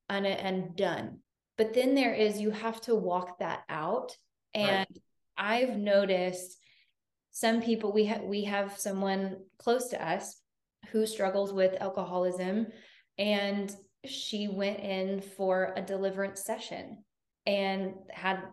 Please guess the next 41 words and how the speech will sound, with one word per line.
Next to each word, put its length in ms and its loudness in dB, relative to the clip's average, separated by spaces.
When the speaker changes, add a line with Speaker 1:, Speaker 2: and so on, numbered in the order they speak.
Speaker 1:
deliverance 760 2
for 220 -4
hou-, 240 0
hours, 800 2
hours 380 -2
and 100 -10
hours. 280 -14
And 180 -4
I 80 -2
think 180 0
it 60 2
was 180 -2
three 340 0
or 80 2
four, 440 -4
and 560 -2
came 240 -2
out 460 -2
and 220 2
was 180 2
fine 560 0
for 220 0
a 80 -4
couple 320 -4
of 140 -4
weeks 420 -4
and 220 -4
then 180 0
went 160 -4
on 140 -4
a 40 -6
bender. 540 -4
And 380 0
it 140 -2
was 200 -2
like, 280 -4
we're 180 0
back 220 -4
to 80 -12
square 360 -4
one. 380 -2